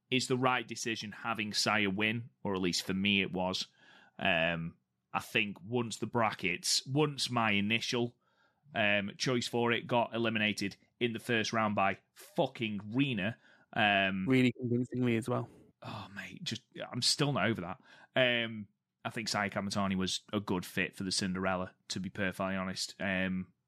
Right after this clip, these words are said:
Speaker 1: again, Micah deserves credit 'cause her selling was absolutely tremendous here. She was stumbling. She was, um, struggling on the leg. Every move she was doing, she was holding the leg, constantly reminding us that Saya had done all this work on it. Saya was fucking relentless. She was so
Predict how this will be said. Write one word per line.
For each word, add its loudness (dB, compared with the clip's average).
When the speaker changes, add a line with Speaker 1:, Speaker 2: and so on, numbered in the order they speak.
Speaker 1:
again, 2
Micah 0
deserves -4
credit -2
'cause -6
her -4
selling 2
was -2
absolutely -4
tremendous 0
here. 2
She -2
was 0
stumbling. 0
She 0
was, 0
um, -4
struggling -2
on -4
the -4
leg. 2
Every 0
move 4
she 0
was 0
doing, 0
she -6
was -6
holding 0
the -2
leg, 0
constantly -4
reminding -2
us -4
that -8
Saya 0
had -6
done -4
all -4
this -6
work 0
on -2
it. -4
Saya 2
was -4
fucking -6
relentless. -2
She -2
was -4
so 2